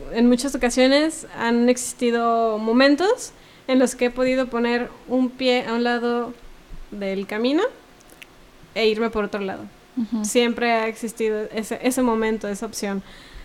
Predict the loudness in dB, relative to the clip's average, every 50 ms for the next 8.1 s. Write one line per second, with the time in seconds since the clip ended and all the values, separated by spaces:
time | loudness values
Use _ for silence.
0 | -18 -16 -12 -10 -10 -8 -10 -10 -14 -12 -8 -8 -8 -8 -8 -8 -10 -10 -10 -12
1 | -12 -14 -14 -14 -16 -16 -18 -20 -20 -20 -18 -8 -4 -2 -2 -2 0 0 0 2
2 | 2 0 0 -2 -6 -8 -14 -8 -8 -6 -4 -4 -6 -6 -6 -6 -6 -6 -6 -6
3 | -6 -6 -6 -6 -8 -8 -8 -8 -8 -8 -8 -6 -4 -4 -2 -2 0 0 -2 -2
4 | -4 -4 -6 -6 -6 -4 -4 -2 -2 -2 -4 -4 -6 -8 -8 -8 -8 -6 -6 -6
5 | -6 -6 -6 -8 -8 -8 -8 -8 -6 -8 -8 -8 -6 -4 0 2 2 4 6 6
6 | 6 6 6 4 2 0 0 0 0 -2 -4 -6 -6 -6 -6 -6 -6 -8 -6 -6
7 | -4 0 2 2 2 4 2 0 0 0 -2 -4 -4 -2 -2 -2 -2 -2 -4 -4
8 | -6